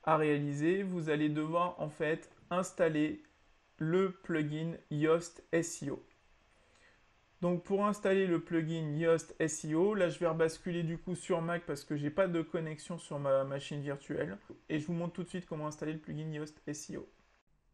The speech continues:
Une fois que vous êtes arrivé sur WordPress, il vous suffit maintenant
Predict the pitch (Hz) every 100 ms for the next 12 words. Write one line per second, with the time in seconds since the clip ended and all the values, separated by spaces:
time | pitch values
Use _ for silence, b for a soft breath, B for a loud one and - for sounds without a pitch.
0 | - 185 247 208 202 220 214 196 190 196
1 | 190 185 175 160 - 151 180 180 - 175
2 | 170 175 175 160 - 170 180 160 143 147
3 | 135 131 151